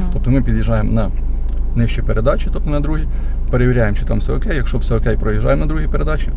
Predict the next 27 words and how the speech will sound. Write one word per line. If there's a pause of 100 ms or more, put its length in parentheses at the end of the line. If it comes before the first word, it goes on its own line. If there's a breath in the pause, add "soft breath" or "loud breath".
(120)
Передача
нам (220)
якраз
друга (240)
прекрасно
підходить
для
продовження
руху
по
колу. (400 loud breath)
Але
і
так
само (260)
ми
зможемо (100)
ефективно
зупинитись
і
ефективно
повзаємодіяти,
тому
що (460)
швидкість
буде
малою.